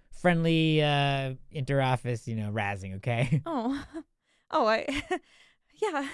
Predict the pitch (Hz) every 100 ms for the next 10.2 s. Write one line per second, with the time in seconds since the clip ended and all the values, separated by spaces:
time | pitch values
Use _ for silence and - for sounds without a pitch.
0 | - 381 339 269 269 - 277 - - 277
1 | - - 285 - 269 294 277 - - 269
2 | 294 - 147 143 120 98 - _ _ 160
3 | 202 190 165 170 160 127 151 123 123 127
4 | 127 143 143 131 180 147 156 143 123 113
5 | 110 - 104 98 104 98 98 - 107 104
6 | 101 101 98 104 107 110 107 107 101 104
7 | 101 98 - _ _ _ 120 113 120 123
8 | 117 107 110 107 107 104 104 104 127 131
9 | 113 107 - 101 101 98 101 - - -
10 | -